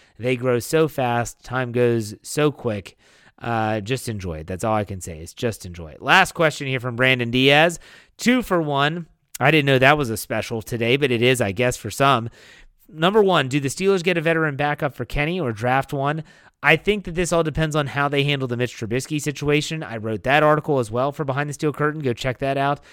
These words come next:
How, you know, a lot of people are saying, are they gonna wanna bring him back? And if so, are they gonna, I d-, I don't, does Mitch wanna come back? I don't know. We'll see. If they definitely get rid of him, then they gotta go veteran. If they bring him back, I think they would draft maybe a,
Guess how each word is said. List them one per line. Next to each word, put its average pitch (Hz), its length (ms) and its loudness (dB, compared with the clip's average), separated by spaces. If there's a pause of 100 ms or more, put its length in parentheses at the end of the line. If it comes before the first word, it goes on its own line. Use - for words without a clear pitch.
(240)
How, 139 320 4 (240)
you 147 80 2
know, 147 100 4
a 139 60 2
lot 143 120 4
of 160 60 0
people 165 220 0
are 165 60 6
saying, 196 440 -2
are 117 140 -2
they 135 120 0
gonna 151 220 0
wanna 170 220 -4
bring 190 180 -4
him 190 80 -6
back? 208 420 -4
And 127 360 -2
if 131 120 -6
so, 202 360 2
are 202 80 2
they 196 120 -2
gonna, 202 520 -2
I 185 160 -4
d-, 180 240 -4
I 240 400 2
don't, 220 160 -4
does 170 160 -6
Mitch 226 260 -4
wanna 262 260 0
come 156 200 -4
back? 110 320 -6
I 240 260 -4
don't 240 220 -2
know. 240 420 -4 (760)
We'll 180 120 2
see. 175 460 2 (200)
If 131 140 0
they 147 180 6
definitely 175 500 0
get 139 120 -2
rid 156 160 2
of 123 80 -2
him, 117 100 -2
then 117 120 -4
they 117 80 -2
gotta 120 180 2
go 107 120 0
veteran. 104 460 0
If 98 120 -10
they 113 160 -2
bring 139 240 -2
him 131 100 -2
back, 117 240 -2
I 120 120 0
think 127 200 -4
they 123 140 0
would 113 140 -4
draft 120 420 -2
maybe 113 320 -2
a, 104 180 -2